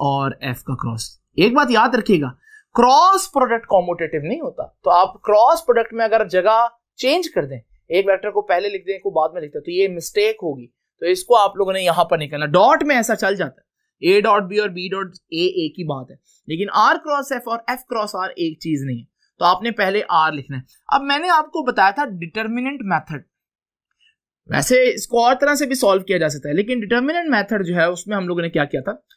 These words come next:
कि आपने ऊपर आई, जे और के लिख देना। जो पहला वेक्टर है यहां पर,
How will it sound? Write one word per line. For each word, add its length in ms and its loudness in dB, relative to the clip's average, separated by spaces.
कि 60 2
आपने 400 0
ऊपर 460 -4
आई, 280 2
जे 540 0
और 160 6
के 180 -2
लिख 160 -2
देना। 220 -2
जो 240 4
पहला 300 4
वेक्टर 260 2
है 120 4
यहां 220 2
पर, 200 -4